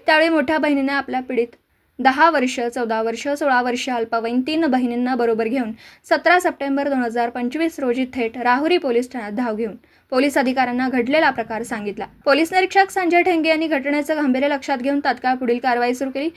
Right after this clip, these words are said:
पोलीस उपनिरीक्षक राजू जाधव, हवालदार राहुल यादव, प्रद-,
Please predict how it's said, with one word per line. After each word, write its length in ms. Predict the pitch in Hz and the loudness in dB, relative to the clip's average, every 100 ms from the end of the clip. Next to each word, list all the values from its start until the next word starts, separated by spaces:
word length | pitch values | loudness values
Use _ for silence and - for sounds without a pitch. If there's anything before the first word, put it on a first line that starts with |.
| - - - | -12 -16 0
पोलीस 280 | 320 370 392 | 4 4 2
उपनिरीक्षक 640 | 381 339 320 302 320 294 | 0 0 0 -2 -4 -2
राजू 320 | 285 240 254 | 0 0 0
जाधव, 240 | 254 240 240 | -2 -2 -2
हवालदार 480 | 285 226 226 240 254 | -2 -2 0 0 0
राहुल 240 | 233 220 | 0 -2
यादव, 360 | 226 233 220 262 | 0 0 0 0
प्रद-, 280 | 240 240 | -2 -2